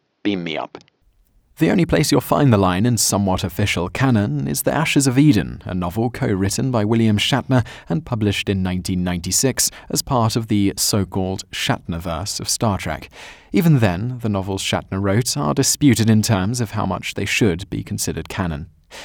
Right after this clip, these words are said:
In popular culture, of course, the line is universally and intrinsically linked with the show.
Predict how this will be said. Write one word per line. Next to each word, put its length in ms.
In 120
popular 340
culture, 400
of 100
course, 340
the 120
line 260
is 180
universally 840
and 240
intrinsically 720
linked 340
with 140
the 80
show. 380